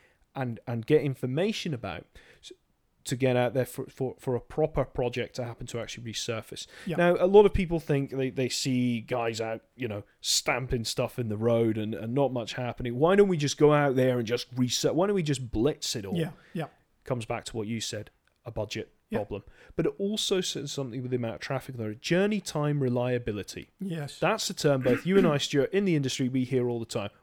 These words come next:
Speaker 1: What
Speaker 2: Yeah.
Speaker 1: does that mean to the public?
Speaker 2: Yeah.
Speaker 1: What does it, don't put roadworks on everywhere and hold everyone up.
Speaker 2: Yes.
Speaker 1: People don't like being held up.
Speaker 2: Yeah.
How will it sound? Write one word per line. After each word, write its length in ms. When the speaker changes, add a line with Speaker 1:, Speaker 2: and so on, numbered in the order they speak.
Speaker 1:
What 100
Speaker 2:
Yeah. 40
Speaker 1:
does 120
that 180
mean 200
to 80
the 80
public? 440
Speaker 2:
Yeah. 140
Speaker 1:
What 140
does 100
it, 60
don't 300
put 220
roadworks 580
on 160
everywhere 480
and 120
hold 280
everyone 420
up. 240
Speaker 2:
Yes. 140
Speaker 1:
People 240
don't 300
like 340
being 200
held 300
up. 160
Speaker 2:
Yeah. 120